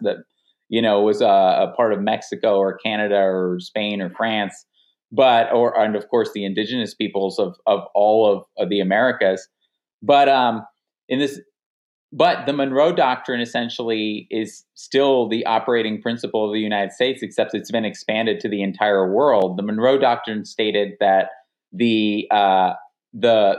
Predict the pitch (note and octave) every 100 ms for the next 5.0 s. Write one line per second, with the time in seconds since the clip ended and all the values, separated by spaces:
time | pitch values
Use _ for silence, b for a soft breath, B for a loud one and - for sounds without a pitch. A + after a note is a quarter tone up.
0 | G#2+ G#2+ A#2+ C3+ - C3 G#2+ A#2 C3+ B2+
1 | - A#2 G2+ F#2+ F#2+ G2 G2+ G2 A#2 A#2
2 | A#2 G#2 G2 F#2+ G2+ G#2 G2+ - G#2+ G2+
3 | - F#2 - - G#2+ A#2 A#2 A2+ G2+ B
4 | B _ _ G#2+ G2+ F#2 A#2 A#2+ B2 A2+